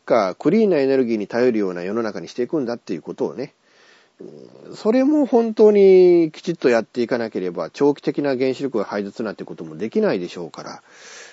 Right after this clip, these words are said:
なんか本当ね、簡単な方向に簡単な方向に行って、うーん、あの、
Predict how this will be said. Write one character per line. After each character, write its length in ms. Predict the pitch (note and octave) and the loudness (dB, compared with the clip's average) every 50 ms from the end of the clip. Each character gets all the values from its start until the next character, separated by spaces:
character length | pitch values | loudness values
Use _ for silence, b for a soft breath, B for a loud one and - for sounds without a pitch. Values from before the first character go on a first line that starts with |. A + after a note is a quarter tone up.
| B B B _ | B B B _
な 100 | - G#3+ | -4 -4
ん 60 | A#3+ B3 | -2 -2
か 100 | A3+ G3 | 0 0
本 160 | G#3 G3 F3+ | 0 0 2
当 100 | F#3+ E3+ | 2 2
ね、 240 | E3+ E3 D3 C#3 C3 | 4 4 2 2 0
簡 240 | - - D#3+ D#3+ | 0 0 0 0
単 140 | D#3 F3 D#3 | 2 2 2
な 80 | D3+ C#3+ | 2 2
方 160 | D3 C3 B2 | 2 0 2
向 80 | C3 B2 | 0 -2
に 80 | A#2+ | -2
簡 180 | - C#3+ C#3 C3+ | -2 -4 -2 0
単 120 | D3+ C#3 | 0 0
な 80 | B2+ A#2+ | 0 0
方 180 | B2+ A#2 G#2+ | 0 -2 -2
向 140 | - - G#2+ G#2 | -2 -2 -4 -4
に 80 | G2 | -6
行 100 | F#2+ E2+ | -8 -10
っ 20 | - | -12
て、 380 | _ - F#2+ F2 E2 D#2 b b b b b b b b _ - | _ -4 -4 -4 -4 -6 b b b b b b b b _ -16
う 40 | G#2 | -14
ー 40 | G2 | -12
ん、 1200 | F#2+ F2+ F2 F2 F2 F2+ F2 F2 F2 F2+ F2+ F2 F2 F2 F2 E2+ E2+ D#2+ D#2 D#2 D2+ D2 D2 C#2+ D2 - - - | -12 -10 -10 -12 -12 -12 -14 -14 -14 -14 -14 -14 -14 -14 -16 -16 -16 -16 -16 -18 -18 -18 -20 -20 -20 -20 -10 -8
あ 140 | B2 B2+ | -6 -6
の、 480 | A#2+ A#2 A#2 C3 C3+ B2+ A#2+ A2+ G2+ E2 | -6 -8 -10 -12 -14 -14 -14 -14 -14 -16